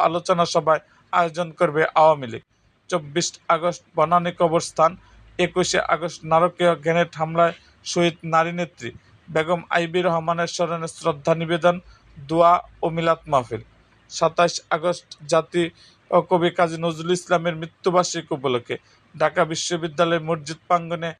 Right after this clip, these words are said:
কবির সমাধিতে শ্রদ্ধা নিবেদন। তিরিশে আগস্ট জাতীয় শোক দিবস উপলক্ষে আলোচনা সভা আয়োজন করবে ঢাকা মহানগর উত্তর ও দক্ষিণ আওয়ামী লীগ। একত্রিশে আগস্ট জাতীয় শোক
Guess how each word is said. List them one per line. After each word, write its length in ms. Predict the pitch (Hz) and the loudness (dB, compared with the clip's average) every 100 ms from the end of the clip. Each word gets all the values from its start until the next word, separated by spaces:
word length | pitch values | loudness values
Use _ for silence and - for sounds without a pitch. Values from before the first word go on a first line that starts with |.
| _ _ - | _ _ -2
কবির 300 | 190 180 170 - | 2 4 2 2
সমাধিতে 480 | 175 165 160 156 160 | 2 2 0 -2 -2
শ্রদ্ধা 420 | 156 - 147 131 151 | -4 -2 -2 0 -2
নিবেদন। 380 | 131 123 113 117 _ _ _ _ _ - | 0 -4 -4 -8 _ _ _ _ _ -6
তিরিশে 360 | 190 170 175 190 165 | -4 0 2 2 2
আগস্ট 280 | 175 - _ 110 | 0 -6 _ -8
জাতীয় 360 | 156 160 - 180 | -2 0 0 -4
শোক 220 | - 165 147 | -4 -10 -6
দিবস 260 | 165 170 - | -4 -2 -4
উপলক্ষে 480 | 139 127 117 110 123 _ _ _ - | -6 -4 -6 -6 -16 _ _ _ -2
আলোচনা 460 | 175 165 170 180 170 | 0 0 0 0 0
সভা 300 | - 156 165 - - | 0 2 2 2 0
আয়োজন 340 | 170 165 175 165 | 0 0 -6 -6
করবে 320 | 175 151 165 165 _ _ - | -4 -2 -2 -4 _ _ -2
ঢাকা 260 | 165 156 | 0 0
মহানগর 540 | 160 165 175 170 160 175 | 0 2 2 0 -2 -2
উত্তর 340 | - 180 - 185 | -4 -8 -8 -8
ও 60 | 170 | -8
দক্ষিণ 380 | 160 151 - 156 | -10 -12 -6 2
আওয়ামী 300 | 147 139 117 | 4 4 0
লীগ। 160 | 113 - _ _ _ _ | -10 -14 _ _ _ _
একত্রিশে 520 | 170 160 _ 175 180 190 | -4 -4 _ -6 0 0
আগস্ট 340 | 156 175 - 160 | 0 -2 -6 -10
জাতীয় 360 | 147 160 - 175 | -2 -2 0 -4
শোক 200 | - 170 | -2 -8